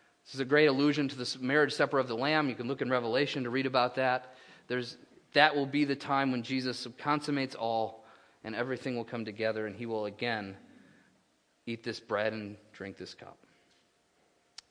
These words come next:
So it's important that we understand that in communion we not only remember what Christ has done, but also what he will do. And here's the thing I want to say as we remember these things, as we remember the past, what he has done, who he is, what he's accomplished for us,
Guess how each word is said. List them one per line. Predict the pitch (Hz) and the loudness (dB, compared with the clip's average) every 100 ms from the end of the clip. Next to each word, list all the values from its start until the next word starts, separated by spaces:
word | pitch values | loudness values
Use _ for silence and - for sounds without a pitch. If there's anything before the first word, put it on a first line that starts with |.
| _ _ _ - | _ _ _ -4
So | - 180 | 8 10
it's | 175 175 | 10 6
important | 175 165 170 165 | 2 6 6 6
that | 139 | 2
we | 147 | 4
understand | 139 135 - 117 117 | 4 2 -2 -2 -2
that | |
in | 113 | -4
communion | 117 139 131 | -2 0 0
we | 123 | 0
not | 123 123 | 2 2
only | 120 117 | 2 0
remember | 117 110 | 0 -2
what | 98 | -2
Christ | 123 107 - | -2 -2 -4
has | 101 | -6
done, | 98 98 | -4 -4
but | 101 | -2
also | 104 107 - | -2 -4 -4
what | 101 98 | -6 -4
he | 110 | -6
will | 101 98 98 | -8 -8 -8
do. | 98 98 - _ - - - - | -12 -14 -20 _ -20 -20 -16 -4
And | 143 | 2
here's | 175 185 | 6 4
the | 180 | 2
thing | 175 160 | 0 2
I | 143 | 4
want | 135 123 | 4 2
to | - | 2
say | 123 110 | 2 2
as | 110 | 0
we | 131 | 0
remember | 127 131 147 143 | 2 2 2 2
these | 131 - | 0 -2
things, | 113 101 | -4 -4
as | 104 120 | -8 -4
we | 131 | -2
remember | 123 127 170 | 0 0 0
the | 214 | 0
past, | - 127 127 - - - _ _ - - - | 2 4 4 2 -10 -16 _ _ -20 -20 -4
what | 117 | 0
he | 135 | 2
has | 131 120 | 0 0
done, | 123 135 180 190 - - _ _ _ _ _ _ | 0 2 0 -4 -12 -20 _ _ _ _ _ _
who | 131 | -6
he | 123 113 131 | -2 0 2
is, | 180 196 - - - _ | 2 -2 -10 -18 -20 _
what | 117 | -4
he's | 113 | -4
accomplished | 101 - 156 175 175 - | -6 -2 0 0 -2 -4
for | - 110 | -4 0
us, | 160 175 - - | 2 2 -2 -12